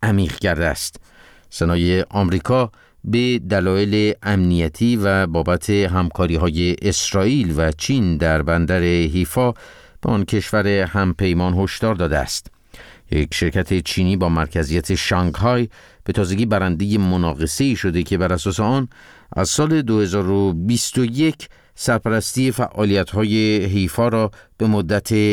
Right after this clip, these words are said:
بیست و پنج سال در دست خواهد داشت.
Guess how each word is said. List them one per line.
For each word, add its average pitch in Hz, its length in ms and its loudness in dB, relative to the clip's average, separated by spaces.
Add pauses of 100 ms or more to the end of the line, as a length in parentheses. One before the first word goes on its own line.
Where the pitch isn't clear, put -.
(160)
بیست - 400 -2
و - 160 0
پنج 135 360 0
سال 92 380 0 (380)
در 101 160 2
دست 98 380 -2
خواهد 95 240 0
داشت. 80 300 -4